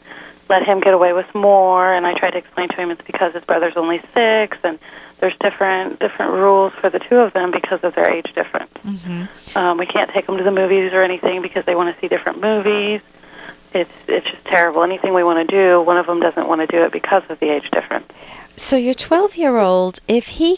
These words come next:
Speaker 2: could have you in private, and if you could totally listen to him, what do you think your te-, twelve-year-old, if he was able to bare his soul without, with, w-, soul without fear of you saying, "Yes, but you gotta be nice to your brother,"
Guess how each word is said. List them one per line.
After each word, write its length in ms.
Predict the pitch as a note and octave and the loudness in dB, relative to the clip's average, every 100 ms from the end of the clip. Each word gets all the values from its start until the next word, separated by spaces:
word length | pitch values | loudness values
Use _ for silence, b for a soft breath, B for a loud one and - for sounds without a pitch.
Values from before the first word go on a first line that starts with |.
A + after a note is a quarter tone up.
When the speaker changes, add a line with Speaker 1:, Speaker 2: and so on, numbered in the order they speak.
| - | -2
Speaker 2:
could 280 | - D4 - | -2 -2 -2
have 380 | - B3 A#3+ | -2 0 0
you 200 | A#3 G#3+ | -2 -6
in 160 | G3+ F#3+ | -6 -8
private, 640 | - G3+ F#3+ F#3 D#3 D3+ - | -6 -2 0 0 -2 -4 -6
and 220 | F3 F3 F#3 | -4 -2 -4
if 180 | - | -6
you 300 | G3+ A3+ C4+ - | -6 -4 -4 -4
could 280 | A3+ G3+ - | -6 -4 -8
totally 640 | - - D4+ D#4 C4+ A3+ | -6 0 0 0 -2 -2
listen 420 | G3 G3 G3 F#3 | 0 -2 -2 -8
to 160 | E3 D#3 | -6 -4
him, 220 | D3+ D3+ | -4 -2
what 120 | G3 | -4
do 60 | D4 | -2
you 100 | C4+ | -4
think 280 | A#3 G#3 E3+ | -4 -6 -6
your 80 | |
te-, 340 | E3 - F#3+ F#3+ - | -4 -6 -2 -4 -4
twelve-year-old, 840 | - G3+ G#3 G3+ G3 F3 E3 E3 B B B B | 0 0 0 -4 -2 -2 -2 -4 B B B B
if 100 | G3+ | -6
he 80 | A3 | -2
was 180 | G#3+ - | -2 0
able 240 | A#3+ C4+ | 0 0
to 120 | - G3+ | -2 -6
bare 400 | - A3+ A#3 A#3 | 0 2 2 0
his 220 | A#3 G#3+ | -2 -4
soul 400 | - G#3 G3+ G3+ | -2 0 0 -2
without, 480 | F3+ F3+ F3+ F#3 - | -4 0 2 0 -4
with, 280 | F3+ F#3 - | -4 -4 -4
w-, 280 | F3 E3+ E3+ | -12 -10 -6
soul 560 | - G#3+ G3 D#3+ D#3 - | -2 0 0 -2 -4 -4
without 400 | F3 F3+ F#3+ - | 0 0 0 -4
fear 480 | - F#3+ F#3+ F3+ F3 | -4 -2 0 0 -2
of 160 | - | -4
you 380 | F3 E3+ E3 E3 B B B | -4 -2 -2 -4 B B B
saying, 380 | - F#3+ F3 E3+ | -2 0 0 -2
"Yes, 420 | F3 G3 G3 - | 0 2 0 -4
but 260 | - F#3 - | -2 -2 -2
you 80 | - | -6
gotta 220 | C#3+ - | -8 -6
be 100 | C#3+ | -4
nice 320 | E3+ F#3+ - | -4 -2 -4
to 60 | F#3 | -6
your 80 | |
brother," 360 | - E3+ E3+ | -2 -2 0